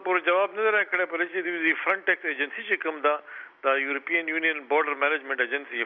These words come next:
فرنټ ټیکس چې دی، د هغې هیډ کوارټر دغه کې دی، د پولینډ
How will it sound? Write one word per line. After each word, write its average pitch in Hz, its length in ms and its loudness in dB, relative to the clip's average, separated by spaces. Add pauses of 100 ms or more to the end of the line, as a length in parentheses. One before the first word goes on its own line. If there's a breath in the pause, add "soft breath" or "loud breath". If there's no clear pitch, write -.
فرنټ 143 240 2
ټیکس 131 200 0 (120)
چې 120 140 -12
دی، 120 80 2 (600 loud breath)
د - 100 2
هغې 156 220 0
هیډ 185 200 2
کوارټر 175 260 2 (100)
دغه 175 180 4
کې 156 200 -2
دی، 120 100 2 (120)
د - 20 -2 (540)
پولینډ 139 320 2